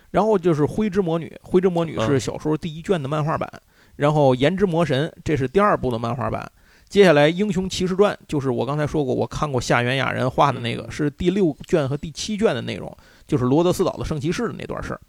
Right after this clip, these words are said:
Speaker 1: 最后就是誓约之宝冠。那除了这些漫画之外，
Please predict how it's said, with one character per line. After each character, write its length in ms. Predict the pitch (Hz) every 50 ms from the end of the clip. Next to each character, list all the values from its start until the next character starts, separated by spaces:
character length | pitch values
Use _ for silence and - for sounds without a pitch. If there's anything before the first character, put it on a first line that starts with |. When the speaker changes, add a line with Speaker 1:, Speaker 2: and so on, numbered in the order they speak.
| _ _ - - - -
Speaker 1:
最 140 | - 208 180
后 160 | 160 180 151
就 120 | 139 139
是 80 | 127 131
誓 220 | 117 - - 151
约 140 | 139 139 139
之 80 | 135 139
宝 140 | - 135 -
冠。 220 | - - 143 143 - _ _ _ _ _ _ _ _ _ _ _ - - - -
那 140 | 208 202
除 180 | 185 - - 254
了 120 | 269 262
这 120 | 220 247 226
些 140 | 180 220 220
漫 240 | 226 233 220 185
画 180 | 165 185 180 156
之 140 | 131 135 160
外， 260 | 156 151 135 -